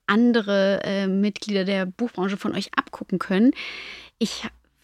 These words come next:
fasse meine letzte Frage, die darauf hin, äh, abzielt, noch mal ein bisschen anders. Ähm, hast du vielleicht Tipps, die, ähm, die du geben kannst oder auch sowas wie Wünsche an die deutsche Verlagsbranche, Buchbranche?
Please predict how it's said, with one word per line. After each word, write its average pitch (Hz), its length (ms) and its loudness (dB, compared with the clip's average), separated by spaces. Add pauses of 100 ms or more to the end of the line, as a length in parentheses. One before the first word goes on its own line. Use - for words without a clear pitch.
(200)
fasse 247 240 -2
meine 240 200 4
letzte 226 260 0
Frage, 220 300 0
die 208 80 -2
darauf 208 280 2
hin, - 240 -4
äh, - 220 -2
abzielt, - 360 0
noch 208 80 6
mal 220 100 6
ein 202 60 4
bisschen 220 280 0
anders. 202 340 6 (460)
Ähm, 214 500 6 (100)
hast 226 220 2
du 233 100 2
vielleicht 175 440 0
Tipps, - 320 -2 (360)
die, 247 540 6
ähm, 220 840 6
die 240 180 4
du 240 100 4
geben 254 300 6
kannst 320 340 0
oder 285 260 2
auch - 280 2
sowas 240 420 0
wie 233 300 6
Wünsche 285 720 6 (460)
an 233 100 4
die 240 80 8
deutsche 220 300 6
Verlagsbranche, 190 1120 2
Buchbranche? 190 1000 6